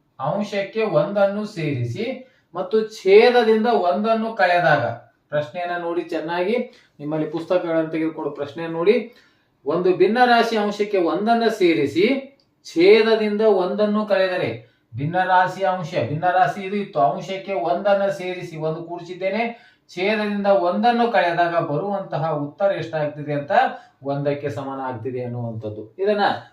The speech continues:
ಸಮೀಕರಣ ರೂಪದಲ್ಲಿ ಬರ್ಕೊಂಡ ನಂತರ ಮತ್ತೆ ಮುಂದಿಂದು ಇನ್ನೊಂದು ಇದೆಯಲ್ಲ ಅದನ್ನ ನೋಡೋಣ.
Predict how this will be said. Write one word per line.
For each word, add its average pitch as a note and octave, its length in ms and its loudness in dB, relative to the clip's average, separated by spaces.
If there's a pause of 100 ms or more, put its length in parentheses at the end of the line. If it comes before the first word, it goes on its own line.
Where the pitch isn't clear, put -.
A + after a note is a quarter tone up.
(100)
ಸಮೀಕರಣ F#3 540 0
ರೂಪದಲ್ಲಿ E3 500 0
ಬರ್ಕೊಂಡ F#3 440 -2
ನಂತರ A#3+ 400 2
ಮತ್ತೆ G3+ 260 0
ಮುಂದಿಂದು E3 640 -6 (120)
ಇನ್ನೊಂದು F3+ 680 -2
ಇದೆಯಲ್ಲ D#3 280 -2
ಅದನ್ನ E3+ 260 0
ನೋಡೋಣ. B2+ 360 -6